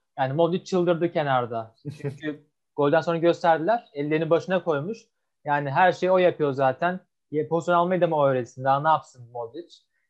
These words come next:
Speaker 1: İnanılmaz, e, hatalı bir yerleşim yaptılar. Ya Morata'ya da,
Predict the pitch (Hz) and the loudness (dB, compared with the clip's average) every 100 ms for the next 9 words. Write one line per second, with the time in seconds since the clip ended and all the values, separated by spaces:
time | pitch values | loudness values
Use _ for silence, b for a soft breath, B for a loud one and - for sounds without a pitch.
0 | _ 151 160 160 160 143 - 139 139 - | _ -4 -2 0 0 0 -10 -20 -18 -16
1 | 131 131 123 123 120 135 135 147 143 139 | -12 -10 -8 -8 -8 -8 0 0 2 -2
2 | 123 123 120 _ 135 135 131 - 139 127 | -4 -8 -10 _ -4 -2 -2 -6 -6 -6
3 | - 185 - _ _ _ 123 139 170 170 | -6 -10 -10 _ _ _ -6 2 2 4
4 | 175 170 202 190 - | 2 4 0 0 -10